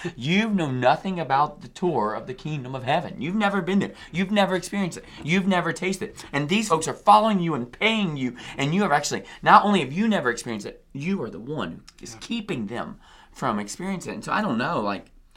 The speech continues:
Speaker 1: I just think as a pastor who struggles religion, like, if Jesus were to come and say, "You've wrecked all your people."
Speaker 2: Yeah.
Speaker 1: Like, that would be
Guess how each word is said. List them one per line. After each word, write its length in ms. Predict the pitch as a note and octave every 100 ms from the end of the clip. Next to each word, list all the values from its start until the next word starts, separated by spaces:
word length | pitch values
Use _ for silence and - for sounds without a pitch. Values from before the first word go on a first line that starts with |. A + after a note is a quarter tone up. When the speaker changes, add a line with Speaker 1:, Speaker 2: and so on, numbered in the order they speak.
| _ - - - -
Speaker 1:
I 120 | D3
just 160 | D3
think 120 | F3 D3
as 80 |
a 60 | A2+
pastor 400 | B2 C#3 - B2+
who 140 | B2+
struggles 440 | A#2+ C#3+ C3 B2+ A#2+
religion, 520 | F#2 G2 C#3+ C#3 G2
like, 180 | F#2+ G#2
if 100 | -
Jesus 220 | D3 E3+
were 80 | D#3+
to 60 | -
come 160 | C#3
and 100 | A2
say, 280 | G#2+ F#2+ E2+ - - -
"You've 200 | D3 A#2
wrecked 220 | C3+ -
all 140 | A2
your 160 | D#2+ D#2+
people." 540 | B2 G3 - - - -
Speaker 2:
Yeah. 300 | B2+ G#2+ G2+ -
Speaker 1:
Like, 140 | C#3+ C3
that 200 | F3+ B3+
would 140 | F#3+
be 240 | C3 G2